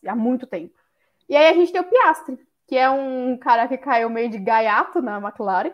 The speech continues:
né? Não tinha nenhuma ligação até o ano passado, que chega já mostrando o quanto é um piloto rápido,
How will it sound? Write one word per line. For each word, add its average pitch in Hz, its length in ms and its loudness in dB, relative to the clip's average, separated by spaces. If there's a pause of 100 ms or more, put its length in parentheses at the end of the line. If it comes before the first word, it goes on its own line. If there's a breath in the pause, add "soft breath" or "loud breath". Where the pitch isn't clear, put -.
(120)
né? 196 360 -8
Não 240 100 -6
tinha 233 160 -12
nenhuma 220 240 -8
ligação 233 460 -2
até 202 260 -4
o 202 80 -4
ano 208 140 -6
passado, 240 520 -2 (1040)
que 403 160 4
chega 226 600 0
já 233 260 2
mostrando 220 920 -4
o 240 100 -6
quanto 381 320 2
é 453 40 -2
um 392 100 -4
piloto 294 300 0
rápido, 233 520 -2